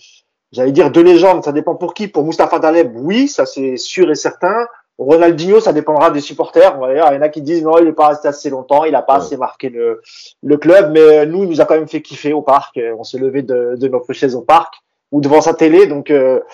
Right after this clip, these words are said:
Speaker 1: euh, c'est, c'est bien quand même, Yacine. Euh, je, je parle surtout pour Mustapha Daleb, qui est, qui est peut-être une des premières stars du, du Paris Saint-Germain, fin des années soixante-dix, euh, et, et, et des années quatre-vingts.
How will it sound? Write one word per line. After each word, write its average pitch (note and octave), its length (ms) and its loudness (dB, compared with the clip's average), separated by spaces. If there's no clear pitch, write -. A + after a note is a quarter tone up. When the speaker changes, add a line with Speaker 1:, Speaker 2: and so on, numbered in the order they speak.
Speaker 1:
euh, D#3 340 6
c'est, - 280 -6
c'est G3+ 160 0
bien B3 200 4
quand A#3+ 100 2
même, G#3+ 160 0
Yacine. F#3 400 -4
Euh, D3+ 260 2
je, - 200 -10
je - 100 -16
parle F#3+ 180 0
surtout G#3 280 -8
pour F3+ 140 -4
Mustapha D#3 320 -2
Daleb, F#3+ 320 0
qui D#3+ 100 -4
est, D3 240 -2
qui D#3+ 80 -4
est C#3+ 40 -6
peut-être F#3 360 2
une G3 100 -8
des E3+ 100 4
premières G#3 540 0
stars A3 380 2
du, D3+ 360 -6
du C#3+ 140 -12
Paris E3 220 0
Saint-Germain, E3+ 600 -2
fin F3+ 200 -6
des E3 120 0
années D#3+ 140 0
soixante-dix, D#3 600 -10
euh, C3+ 560 2
et, C#3+ 120 0
et, C#3+ 360 -2
et C#3+ 40 -4
des C#3 160 0
années D3 160 2
quatre-vingts. E3 500 -2